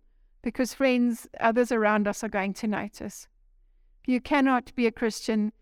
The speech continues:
in your workplace, in your school, in your home, in your community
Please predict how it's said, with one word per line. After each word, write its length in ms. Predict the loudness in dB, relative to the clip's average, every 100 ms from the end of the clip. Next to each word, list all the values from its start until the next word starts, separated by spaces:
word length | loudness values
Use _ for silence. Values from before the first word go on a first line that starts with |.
| _
in 120 | -2 2
your 120 | 2
workplace, 640 | 4 2 2 0 0 0
in 140 | 0 2
your 140 | 0
school, 400 | -2 -2 0 2
in 100 | 0
your 160 | 0 0
home, 300 | 2 4 2
in 80 |
your 100 | 0
community 760 | -2 -2 0 0 -2 -4 -10